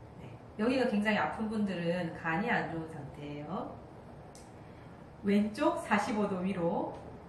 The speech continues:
펌프질을 해주면 위장에 좋습니다. 위장이 위치한 자리고요. 아프면 위가 안 좋은 상태라고 보시면 됩니다. 양쪽 옆, 옆은 콩팥에 해당됩니다.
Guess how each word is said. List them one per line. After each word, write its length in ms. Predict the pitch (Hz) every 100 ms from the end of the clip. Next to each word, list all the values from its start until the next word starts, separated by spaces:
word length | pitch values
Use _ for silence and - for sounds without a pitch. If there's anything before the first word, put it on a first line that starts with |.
| - -
펌프질을 480 | 254 254 208 180 180
해주면 640 | 170 170 190 233 320 - - - - - - - - -
위장에 340 | 214 302 311 254
좋습니다. 480 | - - 147 143 - - - - - -
위장이 380 | 214 269 254 196
위치한 420 | 190 - 190 160
자리고요. 680 | 151 151 151 151 190 - - - - -
아프면 440 | 185 - 247 190
위가 260 | 220 233 147
안 140 | 143
좋은 140 | 165 170
상태라고 480 | 175 - 160 151 151
보시면 400 | 151 - 151 143
됩니다. 320 | 143 - - - - - - - - - - - - - - - -
양쪽 480 | 196 208 - 277 208
옆, 300 | 208 - - - - - - - - - - - -
옆은 600 | 220 220 - 202 226 294 - - -
콩팥에 520 | 349 339 285 262 247
해당됩니다. 840 | 190 175 165 156 143 151 185 -